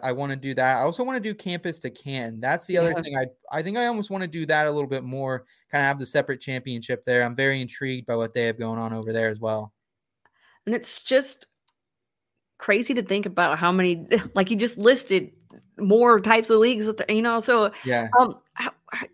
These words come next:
Speaker 2: how do you see the future of fantasy football changing in, f-, f-, you know, in the next five years or so?
Speaker 1: It's gonna, <sighs> man, there's a lot of questions, like, we have to ask ourselves, honestly. Like,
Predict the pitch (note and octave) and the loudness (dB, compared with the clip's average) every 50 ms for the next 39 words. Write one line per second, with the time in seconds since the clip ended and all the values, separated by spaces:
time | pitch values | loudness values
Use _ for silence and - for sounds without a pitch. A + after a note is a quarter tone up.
0 | - - - - - C4 C#4+ E4 G4+ A#4 A4 - E4+ E4 C4 - - C4 C#4 C#4 | -18 -16 -10 -4 0 2 2 4 2 2 0 0 -2 -2 -2 -2 -2 -4 -4 -2
1 | - C4 A#3 F#3 - F#3+ F#3+ F#3 F3+ F3 F3 - - - G3 G3+ G3 F#3 F#3 - | -2 -2 0 0 2 2 2 2 0 -2 -4 -8 -6 -4 -4 -2 -2 -4 -4 -6
2 | F3+ F3+ - F#3 F#3 - F3+ E3+ E3 D#3+ D3+ - - _ _ _ _ _ - - | -8 -8 -8 -10 -8 -4 -2 -2 -2 -2 -4 -6 -10 _ _ _ _ _ -10 -6
3 | - G3+ F#3 F#3+ F#3 E3 E3 D#3 D#3 D3 D3+ E3 D#3+ - _ _ _ _ _ - | -4 -2 0 0 0 0 -2 -4 -4 -4 -6 -8 -12 -16 _ _ _ _ _ -20
4 | _ - - - F#3 F3+ E3 D#3+ E3 E3 E3 D#3+ E3 - - - - - E3 D#3+ | _ -10 -6 -4 -2 -2 -2 -2 -2 -2 -2 -2 -2 -4 -6 -6 -2 0 0 0
5 | D#3+ D#3+ D#3 D3 C#3+ - F3+ - - D#3+ - - G#2 - F3+ F#3 _ _ _ _ | 0 -2 -4 -6 -6 -6 -8 -8 -10 -10 -10 -10 -8 -10 -10 -12 _ _ _ _
6 | _ _ _ _ _ _ _ _ _ _ _ _ _ _ _ - C#3 D#3 - - | _ _ _ _ _ _ _ _ _ _ _ _ _ _ _ -8 -6 -6 -6 -4
7 | - C#4 C#4+ B3+ D#3+ - - - - - - - _ - - C#3+ D#3 E3 C#3 B2 | -4 -2 -2 -2 -4 -4 -8 -14 -18 -18 -20 -20 _ -10 -6 -4 -2 -2 0 0
8 | C#3 F3+ G#3+ - C#4 D4 C#4 G3 F3 - - F3+ F3+ - - C#3+ B2+ A#2+ B2 A#2 | 0 0 0 0 -2 -2 -2 -2 -2 -2 -2 -2 -2 -2 -6 -8 -6 -6 -6 -6
9 | B2 C3+ C3+ C#3+ D3 C#3+ - - A2+ A#2 B2+ E3 - - C3 A#2 A2 - B2+ A2+ | -4 -2 2 2 2 2 2 -2 -2 0 -2 -2 -2 -4 -6 -6 -6 -6 -6 -8
10 | G#2+ G#2 A2+ B2 B2+ D3 D#3 C#3 - C3+ A#2 A2+ A#2 A#2 A#2 - | -8 -6 -6 -6 -4 -4 -4 -4 -6 -6 -2 0 0 0 0 -4